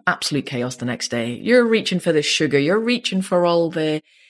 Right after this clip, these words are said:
tasty, chocolatey goodness. Instead of having your espresso, you're having your double shot caramel latte with extra cream on the top and some kind of syrup because it tastes good. Sleep is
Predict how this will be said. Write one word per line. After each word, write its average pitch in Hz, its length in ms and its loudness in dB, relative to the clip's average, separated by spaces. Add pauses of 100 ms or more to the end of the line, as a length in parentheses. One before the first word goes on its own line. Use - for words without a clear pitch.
(160)
tasty, 160 500 2
chocolatey 156 560 -2
goodness. 151 500 -2
Instead 190 240 0
of 185 80 2
having 180 240 0
your 170 100 0
espresso, 175 520 0
you're 160 120 2
having 165 320 -2
your 160 160 -2 (200)
double 156 440 2
shot - 440 2 (180)
caramel 151 720 2
latte 151 520 2
with 147 300 2 (100)
extra - 340 0 (140)
cream 165 300 2
on 139 120 0
the 139 60 -2
top 139 280 -2
and 131 200 -2
some 143 180 -2
kind 80 200 -6
of - 60 -4
syrup - 520 -4 (280)
because 147 240 0
it 135 100 2
tastes - 360 0
good. 135 460 2 (280)
Sleep 220 460 2
is 170 140 2